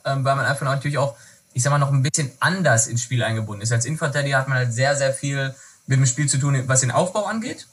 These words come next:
und natürlich Restverteidigung et cetera. Aber, ähm, was mir auch Spaß macht, sich einfach mal so ein bisschen in Zweikämpfe reinzuwerfen, da mal einen wegzupfeffern,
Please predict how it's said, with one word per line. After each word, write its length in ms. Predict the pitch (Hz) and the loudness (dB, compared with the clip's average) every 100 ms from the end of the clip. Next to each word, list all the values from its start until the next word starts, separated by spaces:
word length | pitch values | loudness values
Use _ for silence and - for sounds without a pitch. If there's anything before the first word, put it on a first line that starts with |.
| - | -6
und 120 | 135 | -2
natürlich 360 | 139 127 131 123 | 0 2 2 2
Restverteidigung 560 | - - 190 190 185 | 0 -2 -2 -2 -4
et 80 | 180 | -6
cetera. 400 | 185 190 190 220 - - 147 - | -6 -6 -8 -10 -16 -20 -20 -2
Aber, 540 | 120 123 127 120 117 | 2 4 4 4 2
ähm, 340 | 117 117 117 110 | 2 2 0 0
was 200 | 123 - | 0 2
mir 220 | 139 143 | 2 4
auch 100 | 156 | 2
Spaß 280 | - 156 160 | 0 -2 0
macht, 120 | 139 | 0
sich 120 | 123 131 | 0 0
einfach 160 | 147 | 2
mal 140 | 135 131 | 0 2
so 80 | |
ein 60 | 131 | 0
bisschen 200 | 135 143 | 0 -2
in 120 | 127 | 0
Zweikämpfe 520 | 123 151 160 160 123 117 | 0 0 0 0 0 2
reinzuwerfen, 560 | 120 123 123 127 139 | 2 0 0 0 0
da 120 | 127 | -2
mal 100 | 127 | 0
einen 140 | 123 131 | -2 -2
wegzupfeffern, 640 | 131 - 127 117 135 175 | -4 -4 -2 0 0 -2